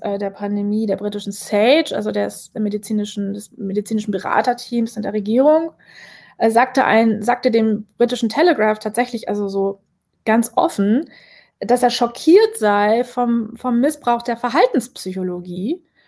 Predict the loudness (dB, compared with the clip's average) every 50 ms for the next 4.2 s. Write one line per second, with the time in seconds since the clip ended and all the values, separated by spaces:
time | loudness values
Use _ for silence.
0 | _ _ _ _ _ _ 2 4 6 8 8 8 8 6 6 4 2 2 0 -2
1 | 0 4 4 4 4 4 2 2 0 -2 -2 -2 -2 -4 -6 -8 -12 -14 -14 _
2 | _ _ _ _ -8 -8 -8 -8 -8 -8 -6 -6 -4 -4 -6 -8 -10 -12 -8 -6
3 | -4 -2 -2 -2 -2 -4 -4 -6 -10 -12 -14 -14 -16 -16 -16 -14 -14 -14 -12 -14
4 | -14 -14 -16